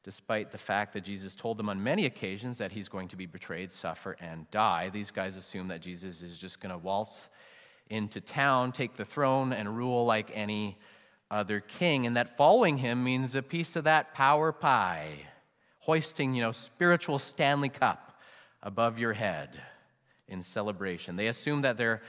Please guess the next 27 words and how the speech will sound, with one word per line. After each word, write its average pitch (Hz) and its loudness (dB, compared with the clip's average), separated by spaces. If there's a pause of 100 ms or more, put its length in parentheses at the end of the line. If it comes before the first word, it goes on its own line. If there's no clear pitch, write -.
(240)
on 139 4
their 143 4
way 139 2
to 139 2
bliss, - -4 (520)
their 110 0
own 117 -2
share 113 0
of 104 -2
the 110 -2
glory. 113 0
They 104 0
assume 120 -4
that 107 -2
each 123 -4
step - -2
towards 101 -6
Jerusalem 98 -6 (680)
is 104 -8
a 117 -4
step 104 -2
on 117 -2
a 113 -2
ladder 80 -6 (380)
to 87 -12
the 98 -14
stars. 78 -8